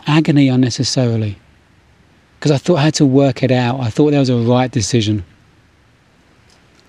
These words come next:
And I couldn't make the right decision. Got to the deadline, I just had to make a decision.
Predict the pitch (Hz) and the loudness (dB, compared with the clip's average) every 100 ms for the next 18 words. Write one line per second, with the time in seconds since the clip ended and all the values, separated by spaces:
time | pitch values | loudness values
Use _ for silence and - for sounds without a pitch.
0 | - 135 131 - 160 135 131 127 135 - | -4 0 0 0 0 0 2 0 0 -2
1 | 120 117 113 110 - 110 107 92 _ _ | -2 -2 -2 -4 -2 -2 -2 -6 _ _
2 | _ - _ - _ _ - 139 139 - | _ -20 _ -20 _ _ -4 -2 -2 -2
3 | 117 127 120 117 117 113 123 139 120 120 | 0 0 0 0 0 -2 -4 -4 -2 -2
4 | 127 - 135 123 123 117 123 104 107 | -2 -4 -2 0 0 -2 -4 -4 -6